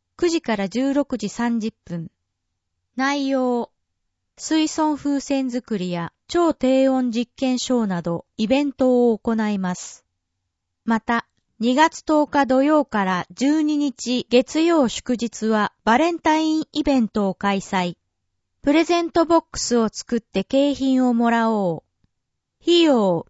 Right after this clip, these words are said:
無料。申し込み、当日直接会場へ。場所、問い合わせ先、東京水素見る。潮見一の三の二。電話、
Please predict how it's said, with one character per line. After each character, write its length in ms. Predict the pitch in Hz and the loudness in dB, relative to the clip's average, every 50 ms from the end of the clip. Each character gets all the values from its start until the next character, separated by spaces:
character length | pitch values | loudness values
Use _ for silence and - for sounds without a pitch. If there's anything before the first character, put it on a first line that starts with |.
| _ - | _ -2
無 160 | 196 214 214 | 0 0 2
料。 500 | 226 240 233 226 226 226 220 214 - - _ _ _ _ _ _ _ _ _ _ _ _ _ _ _ _ _ | 2 2 2 2 2 0 0 -2 -4 -8 _ _ _ _ _ _ _ _ _ _ _ _ _ _ _ _ _
申 220 | 269 302 311 320 320 | 4 4 4 4 2
し 120 | - - - | -2 -2 2
込 180 | - 285 269 | 4 4 6
み、 220 | 262 254 247 - - _ _ _ _ _ _ _ _ | 6 2 0 -2 -6 _ _ _ _ _ _ _ _
当 260 | - 320 330 330 330 | 0 2 4 4 4
日 260 | 302 311 302 - - - - | 2 0 -4 -6 -10 -4 -2
直 100 | 302 294 - | -2 -2 -2
接 320 | - - 302 294 - - - | -4 -4 -4 -4 -4 -8 -6
会 280 | - 277 269 269 254 | -2 0 0 0 0
場 340 | 226 254 247 240 233 233 226 | 0 0 2 2 2 2 2
へ。 160 | 214 208 - - _ _ _ _ _ _ _ _ _ _ _ _ _ _ _ _ _ _ _ _ _ | 0 0 -2 -6 _ _ _ _ _ _ _ _ _ _ _ _ _ _ _ _ _ _ _ _ _
場 160 | 220 247 240 | 0 0 0
所、 280 | 226 - - 277 208 - _ _ _ _ _ | 0 -2 -2 -2 -2 -2 _ _ _ _ _
問 240 | - 285 302 294 285 | 0 0 2 2 2
い 60 | 285 | 2
合 80 | 285 | 2
わ 80 | 285 277 | 0 0
せ 160 | - - 262 | 0 -2 -4
先、 420 | - - 240 - _ - 214 - - _ _ _ _ _ _ _ _ _ _ _ _ _ _ _ | -2 -4 -6 -6 _ -10 -12 -12 -12 _ _ _ _ _ _ _ _ _ _ _ _ _ _ _
東 220 | - 311 311 320 - - | 2 4 4 4 2 0
京 220 | - 302 294 294 | 0 2 2 2
水 280 | 269 - - 339 330 285 | 0 0 0 0 0 0
素 180 | - - 220 | 0 -2 -2
見 180 | 196 202 202 190 | -2 -2 -2 -4
る。 180 | 170 160 - - _ _ _ _ _ _ _ _ | -6 -8 -12 -14 _ _ _ _ _ _ _ _
潮 360 | - - 294 311 294 233 196 | -4 0 2 2 2 2 2
見 180 | 180 180 - - _ _ | -2 -6 -8 -12 _ _
一 260 | - 220 - - 302 302 | -10 -10 -8 -6 -2 -2
の 120 | 262 214 | -2 -2
三 320 | - - 214 214 214 208 202 | -2 -2 -4 -2 -2 -2 -2
の 140 | 202 196 | -2 -4
二。 240 | 190 185 185 - - _ _ _ _ _ _ _ _ _ _ _ _ _ _ _ - | -4 -4 -6 -8 -10 _ _ _ _ _ _ _ _ _ _ _ _ _ _ _ 0
電 280 | 262 269 285 269 262 | 2 2 2 2 2
話、 240 | 262 247 240 233 - | 0 0 -2 -4 -6